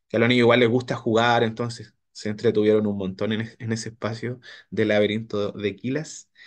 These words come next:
Esa fue la primera estación. La estación número dos, realizamos una visita al bosque de Peumo, es un bosque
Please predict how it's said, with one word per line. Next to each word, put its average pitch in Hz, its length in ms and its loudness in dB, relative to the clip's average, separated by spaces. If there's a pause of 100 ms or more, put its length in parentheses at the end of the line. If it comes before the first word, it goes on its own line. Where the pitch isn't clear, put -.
(240)
Esa 185 120 -4
fue 185 160 2
la 156 100 8
primera 135 460 4
estación. 107 560 -6 (1600)
La 120 160 4
estación 151 380 2
número 151 320 4
dos, 196 540 4
realizamos 131 480 -2
una 131 160 2
visita 120 380 -2
al 117 100 0
bosque 123 280 -4
de 113 100 2
Peumo, 165 540 -2
es 131 60 -10
un 120 240 -4
bosque 117 760 2